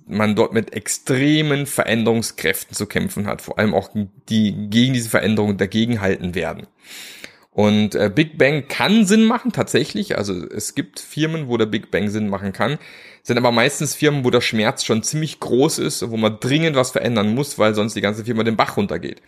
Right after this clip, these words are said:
Also in so einem Kontext kann Big Bang Sinn machen. In allen anderen Fällen ist Big Bang aus meiner Sicht ein großer Fehler. Also mit Big Bang meine ich, alle Mitarbeiter werden geschult,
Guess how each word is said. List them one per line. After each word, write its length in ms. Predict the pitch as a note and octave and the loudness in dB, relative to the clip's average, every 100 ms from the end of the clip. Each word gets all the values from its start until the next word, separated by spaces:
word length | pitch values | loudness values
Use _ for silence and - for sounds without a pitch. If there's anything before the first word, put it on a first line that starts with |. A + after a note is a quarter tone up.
| - - - - | -20 -20 -20 -20
Also 180 | - A#2+ | -2 0
in 80 | A#2 | 2
so 80 | B2+ | 4
einem 140 | G3+ | 2
Kontext 500 | G3 E3 D#3 D3 - | 2 0 0 -4 -4
kann 240 | - C3+ B2 | -4 -2 -2
Big 220 | B2+ A2+ | -6 0
Bang 260 | A2 A#2+ | 0 2
Sinn 220 | A2+ C#3 E3 | 2 2 2
machen. 300 | F#2+ - - _ _ - - | -2 -6 -18 _ _ -20 -12
In 140 | - A#2+ | -6 -4
allen 360 | - D#3 G#3+ | 0 4 4
anderen 440 | - D2 E3+ E3+ E3+ | 2 0 2 2 0
Fällen 420 | - B2+ C3 C#3 | 0 0 0 -2
ist 300 | - - G#2+ | -6 -8 -4
Big 240 | C3+ C3 | -4 -2
Bang 220 | - A#2+ - | 0 2 0
aus 220 | F#2 - | -6 -2
meiner 280 | G2+ A2+ A2 | 0 0 0
Sicht 380 | A2 G#2+ - _ | -2 -6 -12 _
ein 120 | G#2 | -12
großer 300 | F#2+ F#2+ F#2 | -6 -6 -6
Fehler. 280 | F2+ F#2+ - | -8 -10 -10
Also 140 | F#2 G#2+ | -6 -4
mit 120 | A2+ | -2
Big 200 | C3 - | -4 0
Bang 200 | A2+ B2 | 0 2
meine 240 | G2+ B2 | 2 0
ich, 140 | B2+ - - - - - | -2 -6 -20 -20 -20 -10
alle 200 | - B2+ | 0 2
Mitarbeiter 440 | C#3+ C#3+ B2+ B2 A2 | 2 2 4 4 4
werden 200 | F#2+ F#2+ | 2 0
geschult, 500 | G2 - E3+ D#3+ | -4 0 2 2